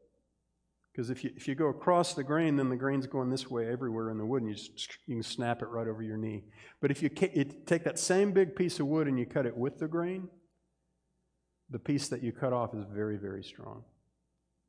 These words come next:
Listen to what Sanders says about how prayer actually works. He says, "It is because of God's triunity that we have communion with God in prayer. Once we understand that the Christian life is constituted by the Trinity,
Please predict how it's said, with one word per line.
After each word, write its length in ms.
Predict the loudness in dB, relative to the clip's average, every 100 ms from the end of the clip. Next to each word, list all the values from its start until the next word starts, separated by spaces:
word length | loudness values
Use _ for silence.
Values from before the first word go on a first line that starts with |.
| _ _ _ _ _ _ _ _ -4
Listen 240 | -2 2
to 60 | 2
what 180 | 2
Sanders 460 | 2 4 4 4 2
says 240 | 2 2
about 180 | 2 2
how 160 | 2 0
prayer 380 | 0 0 0 0
actually 420 | -2 -2 -4 -2
works. 380 | -2 -2 -4 -4
He 120 | -4
says, 320 | 0 0 0 0
"It 100 | 2
is 140 | 0
because 500 | -2 -6 0 0 0
of 180 | -2 0
God's 380 | 2 4 2 -6
triunity 920 | -6 0 2 2 2 0 -2 -4 -6 -6
that 140 | -4
we 140 | -2 -2
have 200 | -2 -4
communion 500 | -4 -2 -2 -4 -6
with 160 | -8
God 220 | -6 -4
in 120 | -6 -8
prayer. 420 | -8 -8 -10 -14 -20 _ _ -2
Once 340 | 2 2 2
we 180 | 0 0
understand 680 | 2 2 2 -2 0 2 2
that 80 | 0
the 80 | -4
Christian 500 | -4 -6 -4 -2 2
life 500 | 2 2 0 -6 -18 -20 _ _ _
is 160 | -4 -4
constituted 960 | 0 0 0 -4 -8 -6 -4 -4 -4
by 220 | 2 4 2
the 140 | 0
Trinity, 600 | -4 -2 -2 -2 -2 -6